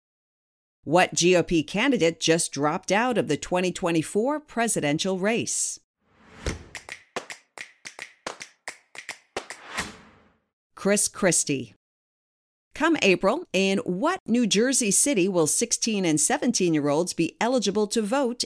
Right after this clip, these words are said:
in school board elections? Newark.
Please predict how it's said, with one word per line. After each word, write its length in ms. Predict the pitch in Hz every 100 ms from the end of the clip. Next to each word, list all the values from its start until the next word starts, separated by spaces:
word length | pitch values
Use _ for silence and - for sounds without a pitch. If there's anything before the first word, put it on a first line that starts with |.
| -
in 120 | 160
school 440 | - - 226 254
board 340 | 214 202 233 233
elections? 960 | 226 196 156 - 147 131 127 123 - - _ _ _ _ - - - - - - - - - - - - _ _ - - - - - - - - - _ - - _ - - - _ - - - - - - - - - _ _ _ _ _ -
Newark. 580 | 160 175 151 131 -